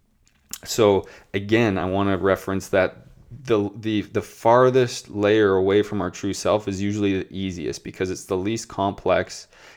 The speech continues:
It's the most obvious to our conscious state. It's not buried on us. It's not formulated and created on a deep subconscious level where we're not aware, such as my, um, <clears throat> such as my intimacy and being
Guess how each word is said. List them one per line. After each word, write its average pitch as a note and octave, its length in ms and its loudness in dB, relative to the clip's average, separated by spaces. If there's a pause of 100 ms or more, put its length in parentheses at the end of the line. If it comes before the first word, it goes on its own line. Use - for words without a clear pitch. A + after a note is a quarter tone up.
It's - 160 -12
the G#2+ 100 0
most G#2 440 0
obvious G#2 500 4
to G#2 160 -4
our F#2 100 2
conscious F#2 520 -6
state. F2 340 -4
It's - 180 -10
not G2+ 400 -4
buried G#2 460 4
on G2 180 4
us. - 240 -6 (220)
It's - 140 -10
not A2+ 180 -2
formulated G#2+ 680 2
and F#2 120 -6
created G2+ 400 2
on F#2 140 -2
a E2 80 -8 (260)
deep G#2+ 240 -6
subconscious - 720 -4
level G#2+ 300 4
where G2 100 2
we're G2 180 2
not F#2+ 240 -2
aware, A#2+ 560 -2 (380)
such - 300 -4
as G2+ 120 0
my, F#2 380 0 (360)
um, E2 440 -6 (200)
<clears throat> A#2 200 -4
such G#2+ 260 0
as G#2 120 -2
my G#2 160 0
intimacy G2+ 720 -6
and F2+ 180 -6
being F#2+ 280 -6